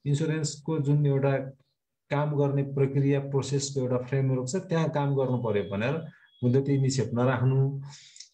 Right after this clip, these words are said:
technical रिजर्भको बिस पर्सेन्ट भन्दा बढी डिबेन्चरमा नहाल्नु, त्यसमध्ये पनि कुनै डिबेन्चरको, अ, अब issue निस्क्यो भने त्यसमा दस पर्सेन्ट भन्दा बढी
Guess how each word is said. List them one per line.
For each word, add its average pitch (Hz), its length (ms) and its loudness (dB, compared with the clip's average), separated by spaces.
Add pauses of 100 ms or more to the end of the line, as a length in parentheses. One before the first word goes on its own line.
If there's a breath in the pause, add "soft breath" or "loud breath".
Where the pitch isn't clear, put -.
(140)
technical 160 420 -2
रिजर्भको 143 560 0
बिस - 320 -4
पर्सेन्ट 147 340 -2
भन्दा 131 220 2
बढी 131 240 0
डिबेन्चरमा 123 580 -2
नहाल्नु, 135 840 -2 (280 loud breath)
त्यसमध्ये 156 420 -2
पनि 180 280 0 (1500)
कुनै 156 180 -2
डिबेन्चरको, 143 1000 -2 (760)
अ, 107 340 -6
अब 117 360 2
issue 147 300 4
निस्क्यो 143 360 2
भने 123 160 -2
त्यसमा 139 300 -2
दस 135 340 -2
पर्सेन्ट 147 280 -2
भन्दा 127 220 0
बढी 131 420 0